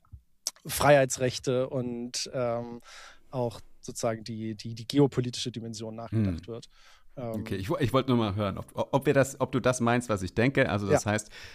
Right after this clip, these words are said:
Speaker 2: dass es auch ein Systemwettstreit ist. Wie demokratisch
Speaker 1: Genau.
Speaker 2: ist die Welt und, äh, wie sozial nachhaltig ist die Welt?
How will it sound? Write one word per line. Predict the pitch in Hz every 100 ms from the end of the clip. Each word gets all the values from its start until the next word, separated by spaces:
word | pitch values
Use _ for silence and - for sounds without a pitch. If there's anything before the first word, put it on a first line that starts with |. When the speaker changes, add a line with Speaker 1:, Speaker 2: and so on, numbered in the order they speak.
| -
Speaker 2:
dass | 107
es | 101
auch | - 110
ein | 104
Systemwettstreit | 104 - - 117 98 95 - 98 90
ist. | - 90 - -
Wie | - 110
demokratisch | 110 110 98 - 101 - 120 135
Speaker 1:
Genau. | 113
Speaker 2:
ist | 110 -
die | 95
Welt | 101 101 98 - _
und, | 98 98 95 -
äh, | 85 95
wie | 95
sozial | 98 - 98 101
nachhaltig | 98 98 98 - 95
ist | - -
die | 92
Welt? | 87 85 -